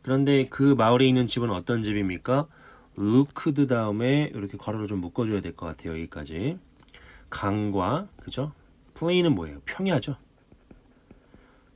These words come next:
강과 평야 너머로 뭐가 보이는 거예요? looked to죠. 예, 산들이 보이는 그러한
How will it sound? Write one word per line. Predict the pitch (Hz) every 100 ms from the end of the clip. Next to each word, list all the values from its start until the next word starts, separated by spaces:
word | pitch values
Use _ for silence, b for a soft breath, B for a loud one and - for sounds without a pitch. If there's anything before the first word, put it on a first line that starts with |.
| -
강과 | - 113 143 151 147 151 147 147 135 123 - -
평야 | - 185 180 170 160 156 101
너머로 | 95 104 113 104 123 127
뭐가 | 95 104 139 143
보이는 | 101 104 98 87
거예요? | 80 85 147 - b b b b -
looked | 95 113 - 143 131 131 123 101
to죠. | - 170 156 170 - _ _ -
예, | -
산들이 | - - 190 196 190 185 160 165 170 165 -
보이는 | 98 90 87 78 80 110 151 180 190 196 196 185
그러한 | 92 90 90 107 139 170